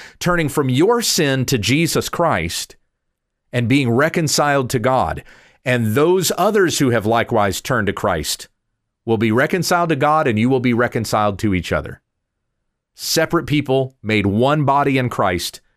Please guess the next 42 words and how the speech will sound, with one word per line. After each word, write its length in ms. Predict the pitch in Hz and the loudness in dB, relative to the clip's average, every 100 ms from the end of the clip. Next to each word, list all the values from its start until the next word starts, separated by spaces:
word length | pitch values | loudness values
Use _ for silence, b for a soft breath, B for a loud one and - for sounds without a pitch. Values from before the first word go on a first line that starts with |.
| _ _ _ _ _ _ | _ _ _ _ _ _
by 240 | 104 104 98 | -2 0 0
his 400 | 123 151 143 - | 0 2 0 0
gospel, 580 | 123 98 - - 69 _ _ - | 0 0 -4 -12 -14 _ _ -6
what 300 | 98 107 101 | -2 -2 0
he 260 | 165 185 | 0 2
has 180 | 165 135 | 2 0
accomplished 480 | 120 156 160 156 - | 0 0 0 -2 -2
for 180 | 113 123 | 0 2
us 220 | 151 - | 2 0
with 100 | 104 | -2
his 160 | 92 | -2
death 280 | 82 143 185 | 0 0 0
on 100 | 180 | 0
the 60 | 165 | -2
cross, 480 | - 160 170 - - b b b b b | 0 0 0 -4 -12 b b b b b
his 220 | 113 90 | -2 0
resurrection 800 | 98 156 202 208 185 170 185 151 | 2 2 2 2 2 2 0 0
from 180 | 160 147 | 0 -2
the 80 | |
grave, 540 | 123 131 131 135 131 - _ _ _ _ _ _ | 0 2 2 2 -2 -6 _ _ _ _ _ _
his 220 | - 139 120 | -2 0 2
ascension 580 | 104 - 302 233 240 | 0 0 0 2 0
into 160 | 214 185 | 2 2
heaven 260 | 170 190 190 | 2 2 0
and 140 | 135 | 0
being 220 | 151 135 | 0 0
seated 360 | 113 196 190 170 | 0 0 2 2
at 120 | 139 | 0
the 80 | 113 | 0
right 260 | 120 151 | 2 2
hand 220 | 151 143 131 | 2 0 0
of 100 | 110 | 0
God. 340 | 110 98 87 B B | 0 0 -2 B B
He 180 | - 143 | -2 0
reconciles 840 | 151 147 170 180 - 143 135 135 | 2 2 2 -2 0 0 2 0
us 180 | 117 98 | 0 -2
to 260 | - 202 220 | -2 0 0
God 380 | 160 139 139 139 | 2 2 0 -2
and 200 | 110 101 85 | -4 -4 -2
to 180 | 165 | 0
his 240 | 156 147 - | 0 0 -2
people 480 | - 98 80 73 | -4 -6 -4 -10